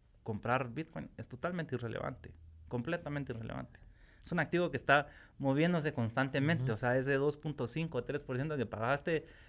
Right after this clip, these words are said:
Speaker 1: lo perdés o lo ganás en un minuto.
Speaker 2: Claro,
Speaker 1: La verdad, pues,
Speaker 2: claro.
Speaker 1: o sea, no es importante. Lo importante es que sea segura esa transacción, que tengas todos los documentos para poder,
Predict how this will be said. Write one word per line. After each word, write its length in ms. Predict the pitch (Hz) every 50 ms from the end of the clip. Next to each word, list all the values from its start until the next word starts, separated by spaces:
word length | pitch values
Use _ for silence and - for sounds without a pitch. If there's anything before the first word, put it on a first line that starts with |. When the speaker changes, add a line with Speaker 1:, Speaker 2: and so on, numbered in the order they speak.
| - - - -
Speaker 1:
lo 320 | - - - 113 131 123 -
perdés 360 | - 120 120 120 131 147 151
o 60 | 160
lo 120 | 156 147 135
ganás 360 | 123 113 120 127 135 139 139
en 100 | 143 135
un 100 | 135 135
minuto. 340 | 135 147 165 190 175 - 117
Speaker 2:
Claro, 200 | 110 104 107 -
Speaker 1:
La 60 | 113
verdad, 220 | 123 156 170 170
pues, 180 | 156 175 165 156
Speaker 2:
claro. 160 | - 123 120
Speaker 1:
o 20 | 117
sea, 140 | 120 120
no 420 | 120 123 123 127 127 131 135 143 143
es 160 | 139 143 -
importante. 520 | 147 131 120 117 - - 120 120 117 - 107
Lo 60 | 113
importante 380 | 110 107 107 - 147 156 156 170
es 80 | 156
que 100 | - 120
sea 260 | - - 120 117 117
segura 400 | 117 - 107 107 110 147 170 196
esa 180 | 185 170 175 165
transacción, 680 | 165 147 131 123 - - - - - 165 202 220 208 - - - - - - - - - - -
que 100 | - 127
tengas 560 | - 120 110 107 107 113 117 120 117 - - - - - - -
todos 220 | 131 131 143 143
los 160 | 143 139 127
documentos 760 | 117 117 110 113 - 107 104 107 120 135 165 165 - 151 139
para 240 | - 131 113 110 104 -
poder, 360 | 98 101 104 110 113 117